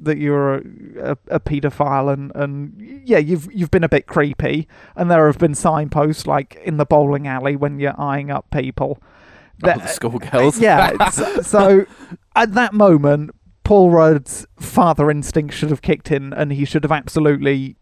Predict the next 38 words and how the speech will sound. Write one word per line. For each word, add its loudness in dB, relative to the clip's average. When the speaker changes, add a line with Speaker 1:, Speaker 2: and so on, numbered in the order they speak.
Speaker 1:
destroyed 2
his 0
friend, -4
murdered 2
him 0
with 0
the 0
knife -2
or, 4
or 2
whatever. 2
You -6
know, 2
whatever 2
bloody 2
gory 6
thing -2
you -2
can -10
come -4
up -6
with, -6
Chris. -4
And 0
you 2
would 2
have, 0
would 0
you 4
Speaker 2:
Oh. 4
Speaker 1:
have -2
liked 2
more 2
blood 2
and -2
gore 0
in -2
this? -6